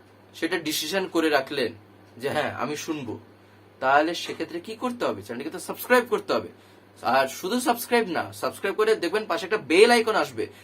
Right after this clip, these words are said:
সেখানে প্রেস করে all করে রাখবেন। all করলে মানে all, মানে সব কিছু আপনারা পাবেন নোটিফিকেশন। আমি দেখবেন মাঝে মাঝে কমিউনিটি পোস্টের মাধ্যমে ছোট ছোট কথা জানিয়ে দিই,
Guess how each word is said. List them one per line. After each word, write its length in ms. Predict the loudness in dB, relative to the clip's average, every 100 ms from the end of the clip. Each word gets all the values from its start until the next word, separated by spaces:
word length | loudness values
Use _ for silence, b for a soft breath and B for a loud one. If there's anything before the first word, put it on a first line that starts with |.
| B -6
সেখানে 240 | -4 -2 -2
প্রেস 140 | -2 0
করে 100 | 2 4
all 100 | 4 2
করে 140 | 2 2
রাখবেন। 260 | 0 -4 -10 0 6
all 120 | 8 8
করলে 160 | 4 2 0
মানে 100 | 2 6 8
all, 140 | 6 2
মানে 120 | -4 -4 4
সব 220 | 8 8 6 -6
কিছু 200 | -10 4 4
আপনারা 300 | 4 4 4 4 B B B 4
পাবেন 280 | 6 6 0 -2
নোটিফিকেশন। 540 | -4 -4 -4 -4 -4 -8 -12 B B -4
আমি 100 | 0
দেখবেন 180 | 2 4 4
মাঝে 140 | 4 4
মাঝে 140 | 2 2
কমিউনিটি 300 | 2 2 -2 -2
পোস্টের 240 | -2 0 0
মাধ্যমে 260 | 0 -2 -2
ছোট 100 | -4 -2
ছোট 100 | -2 0
কথা 140 | 0 2 2
জানিয়ে 240 | 2 -2
দিই, 120 | -6